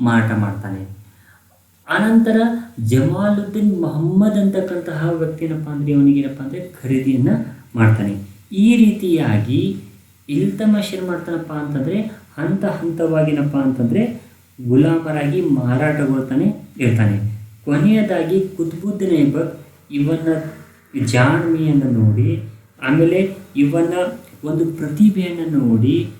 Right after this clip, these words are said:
ಇವನನ್ನ ಕ್-, ಗುಲಾಮನಾಗಿ ಏನಪ್ಪ ಅಂದ್ರೆ ಖರೀದಿಸಿ, ತ-, ಕುತುಬುದ್ದೀನ್ ಐಬಕ್ ತನ್ನ ಗುಲಾಮನಾಗಿ ಏನಪ್ಪ ಅಂತಂದ್ರೆ ನೇಮಕವನ್ನ ಮಾಡ್ಕೋತಾನೆ. ಈ ರೀತಿಯಾಗಿ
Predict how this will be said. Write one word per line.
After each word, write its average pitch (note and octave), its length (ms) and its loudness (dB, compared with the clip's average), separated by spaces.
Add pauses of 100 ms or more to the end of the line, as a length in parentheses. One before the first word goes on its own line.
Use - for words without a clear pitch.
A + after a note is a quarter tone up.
(220)
ಇವನನ್ನ D#3 340 0
ಕ್-, - 540 -14
ಗುಲಾಮನಾಗಿ D3+ 680 2
ಏನಪ್ಪ C#3 220 -2
ಅಂದ್ರೆ B2+ 220 -2
ಖರೀದಿಸಿ, A#2+ 840 -2 (320)
ತ-, - 180 -10
ಕುತುಬುದ್ದೀನ್ C#3+ 540 2
ಐಬಕ್ F3+ 280 -4
ತನ್ನ C#3+ 240 -2 (140)
ಗುಲಾಮನಾಗಿ C3+ 580 4
ಏನಪ್ಪ A#2+ 240 -4
ಅಂತಂದ್ರೆ G#2+ 460 4 (340)
ನೇಮಕವನ್ನ A2 540 2 (360)
ಮಾಡ್ಕೋತಾನೆ. G#2 500 2 (340)
ಈ G#3 120 8
ರೀತಿಯಾಗಿ F#3+ 720 2